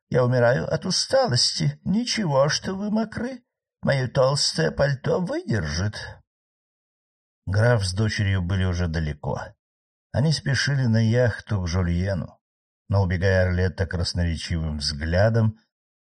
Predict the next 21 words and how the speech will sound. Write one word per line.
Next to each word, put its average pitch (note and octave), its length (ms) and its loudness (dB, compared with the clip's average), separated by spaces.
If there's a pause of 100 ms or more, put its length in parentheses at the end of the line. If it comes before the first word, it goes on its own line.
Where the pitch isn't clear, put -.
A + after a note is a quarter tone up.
поблагодарила F2+ 720 -2
спасителя D2+ 640 -6
своего C#2+ 500 -6
брата. - 560 -8 (1300)
«Пускай D4 600 0
они F#2+ 300 -4
бегут», — E2+ 480 -4
сказала D#2+ 480 -4
маркиза, — - 600 -6 (500)
а G#3+ 100 2
мы A#3 160 -2
с - 160 -2
вами B3+ 320 0
поговорим. F2 840 -2 (680)
Вы, - 120 -2
конечно, A2 600 -2
не C3+ 160 0
ожидали C3 640 0
увидеть F#2 520 -2
меня F#2+ 320 0
здесь, F#2 580 -4